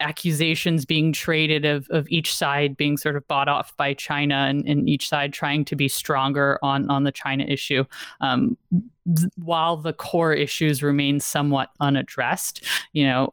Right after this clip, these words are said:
Australia and China have not had high-level diplomatic contact in two years. That is extraordinary for two, um, countries that share a region, uh, to have no,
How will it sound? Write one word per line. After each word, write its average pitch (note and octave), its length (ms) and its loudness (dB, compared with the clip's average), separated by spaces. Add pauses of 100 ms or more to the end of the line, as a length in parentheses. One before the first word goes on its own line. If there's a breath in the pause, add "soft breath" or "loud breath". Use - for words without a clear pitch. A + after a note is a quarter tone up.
(160)
Australia E3 800 2
and D3 180 -2
China C#3+ 320 -2
have C#3+ 160 0
not C#3+ 300 0
had D#3 180 -2
high-level C#3+ 560 2
diplomatic C3+ 600 -2
contact F3 680 -2
in C3 380 2
two C#3+ 220 2
years. B2 520 -2 (380 loud breath)
That E3+ 160 0
is D3+ 220 -2
extraordinary C#3 920 0
for - 220 -2
two, C#3+ 500 2 (280 loud breath)
um, B2+ 200 2
countries D3+ 600 0
that C#3+ 140 -2
share D#3 340 0
a C#3+ 60 0
region, D3+ 560 2 (240 loud breath)
uh, C3+ 240 0
to D#3 120 -6
have D3+ 360 -2
no, D#3+ 720 4